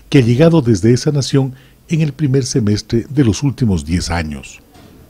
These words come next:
Las cifras siempre van en aumento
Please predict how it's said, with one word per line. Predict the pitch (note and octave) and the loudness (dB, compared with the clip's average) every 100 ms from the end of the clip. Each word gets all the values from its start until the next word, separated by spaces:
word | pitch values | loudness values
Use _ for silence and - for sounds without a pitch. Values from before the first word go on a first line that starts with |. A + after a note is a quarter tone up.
| - _ _ _ - _ _ _ _ _ - _ _ | -20 _ _ _ -20 _ _ _ _ _ -20 _ _
Las | D3 E3 | 0 2
cifras | - F3+ F3+ - - | 4 2 2 0 -4
siempre | - - F#3+ F3 E3 | -4 2 2 2 0
van | A2 A#2+ B2 | 2 0 -2
en | - A#2+ | -4 0
aumento | A2 C#3 D#3+ E2+ - C3+ | 0 2 2 0 -8 -14